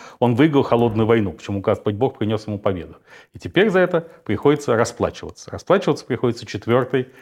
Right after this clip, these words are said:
мировой войной, после которой действительно новый миропорядок сложится. Не тот, которого хочет Владимир Владимирович, но сложится. А будет ли гражданская война в Европе,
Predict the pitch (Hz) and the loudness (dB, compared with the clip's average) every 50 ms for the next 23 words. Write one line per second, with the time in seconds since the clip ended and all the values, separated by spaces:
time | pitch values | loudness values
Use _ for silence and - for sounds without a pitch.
0 | - _ - 113 107 104 101 101 101 98 92 95 92 92 117 170 208 202 208 - | -18 _ -4 0 2 2 2 2 2 0 0 -2 -2 0 0 0 0 -2 -4 -10
1 | - - _ - 107 - - 110 - 110 - - 185 185 156 127 139 147 - - | -20 -8 _ -4 -2 -2 -2 0 0 2 4 4 6 6 4 4 2 0 2 2
2 | 143 117 - 107 101 120 160 202 190 147 131 123 107 - - 113 107 117 117 113 | 0 0 0 0 2 2 4 4 4 4 4 2 2 2 2 2 2 2 0 -2
3 | - - 131 107 87 76 76 - - - - _ _ _ _ _ _ _ _ _ | -2 -2 0 0 0 -2 -6 -14 -20 -20 -20 _ _ _ _ _ _ _ _ _
4 | - - 180 208 165 131 - - - - - - 92 - 98 92 92 90 - 95 | -2 0 0 2 2 0 0 -2 -6 -12 -8 -8 -6 -4 -4 -4 -4 -4 -4 -6
5 | 87 - - - - 104 95 92 92 87 87 104 113 95 87 80 78 76 76 - | -8 -8 -10 -4 -2 -2 -2 -2 -4 -4 -2 0 0 0 -2 -8 -12 -14 -18 -20
6 | - _ _ _ _ _ _ - 135 175 190 185 - - _ - - - 123 113 | -20 _ _ _ _ _ _ 0 0 0 0 -2 -8 -18 _ -12 -6 -2 0 0
7 | 98 85 85 80 - - - - - _ _ - - - - 110 95 92 92 - | 0 0 -4 -8 -18 -20 -20 -20 -20 _ _ -20 -16 -6 -2 0 0 0 -2 -4
8 | - 98 98 113 113 127 123 - 151 147 147 151 147 147 - - _ _ _ _ | -6 -6 -4 -2 -2 -2 -2 0 2 2 2 2 0 -4 -8 -16 _ _ _ _
9 | _ _ _ - 104 113 113 110 123 135 131 131 - 139 127 131 139 139 139 135 | _ _ _ -2 0 0 2 4 4 2 2 2 2 2 4 4 4 4 2 2
10 | 127 127 165 208 233 160 113 - - - - | 2 2 2 2 4 4 2 2 0 -4 -12